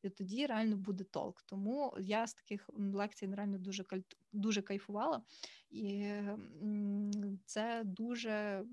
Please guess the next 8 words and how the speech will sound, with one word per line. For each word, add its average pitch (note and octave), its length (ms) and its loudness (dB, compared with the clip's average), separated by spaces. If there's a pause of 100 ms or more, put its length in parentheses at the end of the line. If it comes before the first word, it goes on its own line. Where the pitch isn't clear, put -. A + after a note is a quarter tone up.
(140)
такий G#3 200 0
приємний G3+ 720 2
і G3+ 40 0
хороший G3+ 460 0
академічний G3 580 -2
спогад, A#3 540 -2
тому G3+ 260 -2
що F#3+ 420 -4